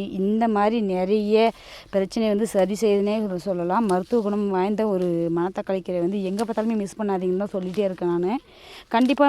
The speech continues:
உங்களுக்கு வந்து அந்த மாதிரி பிரச்சனைகள் இருந்தா நீங்க வந்து இந்த மாதிரி ட்ரை பண்ணி பாருங்க. உங்களோட ரிசல்ட்டை வந்து சொல்லுங்க. உங்களால பொரியல் சாப்பிட முடியலன்னா நீங்க வந்து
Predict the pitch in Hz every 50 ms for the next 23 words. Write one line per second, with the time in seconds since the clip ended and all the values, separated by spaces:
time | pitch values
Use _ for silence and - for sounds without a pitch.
0 | 277 254 233 220 226 220 196 208 220 220 240 233 220 208 214 220 - 214 202 190
1 | - 226 226 226 208 220 226 214 202 196 202 208 208 220 226 226 214 196 190 185
2 | 185 180 190 202 214 202 190 190 190 202 202 208 208 202 190 190 185 185 180 175
3 | 170 160 - - - - - - - 208 233 269 - 277 262 247 - 220 190 185
4 | 180 180 180 175 180 202 262 262 233 208 196 185 185 190 185 196 226 240 220 226
5 | 196 190 202 - - 185 180 175 180 196 226 233 220 202 202 208 220 226 - 220
6 | 202 190 214 233 214 - 208 180 180 202 202 196 190 185 180 180 180 190 226 262
7 | 311 - - - - - - - - - 233 233 220 208 196 202 247